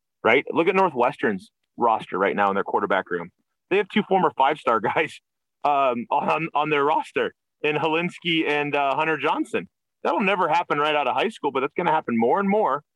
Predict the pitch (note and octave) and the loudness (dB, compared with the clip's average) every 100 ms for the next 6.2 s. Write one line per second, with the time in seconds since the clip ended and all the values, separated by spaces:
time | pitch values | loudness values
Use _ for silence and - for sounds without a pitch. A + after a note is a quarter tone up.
0 | _ _ _ C3 C#3 C3+ - - _ - | _ _ _ -2 0 -2 -6 -20 _ -10
1 | - E3+ B2 _ - E3 E3 - D3+ - | -6 -6 -8 _ -2 0 0 -2 -2 2
2 | D3 - B2+ A#2+ A#2+ - D3+ C3+ G2+ D#2 | 0 -2 -10 -4 -4 0 2 2 0 -6
3 | C2+ - - A2+ A2 - _ _ _ _ | -8 -10 -4 -2 -2 -6 _ _ _ _
4 | - C3 D#3+ C#3 D3 - C#3+ D3+ D3 - | -2 0 0 0 -2 2 0 0 -2 -2
5 | - A#2+ G#2+ G#2 G2+ G#2+ G2+ G#2+ G2+ G#2 | -2 -4 -2 -2 -2 -2 -4 0 2 4
6 | G#2 | 2